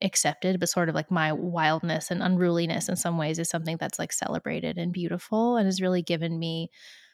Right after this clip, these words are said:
a lot of space to just own more things about myself and also feel loved and accepted that way. I know we're supposed to be like, "Self-love, self-love," and, like, yes, we are, but I think sometimes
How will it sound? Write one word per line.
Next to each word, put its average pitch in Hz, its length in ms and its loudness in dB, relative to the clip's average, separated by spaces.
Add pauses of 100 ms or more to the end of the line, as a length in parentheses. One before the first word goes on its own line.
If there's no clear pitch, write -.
(160)
a 185 60 2
lot 165 260 2
of 160 160 2
space - 840 0
to 175 520 2 (520)
just 208 220 4
own 180 220 4
more 175 200 4
things 170 300 2
about 170 220 2
myself 160 360 0
and 175 100 2
also 175 200 2
feel 170 200 0
loved 160 240 -2
and 165 120 -2
accepted - 580 -4 (400)
that 170 120 4
way. 160 120 4
I 170 40 6
know 185 160 6
we're 180 80 4
supposed 175 260 0
to - 40 -12
be 180 80 0
like, - 140 -2
"Self-love, 269 460 2
self-love," 262 480 4
and, 180 100 0
like, 175 140 2
yes, 185 300 4
we 185 100 4
are, 175 380 2
but 180 120 6
I 175 100 4
think 175 320 0 (180)
sometimes 175 640 2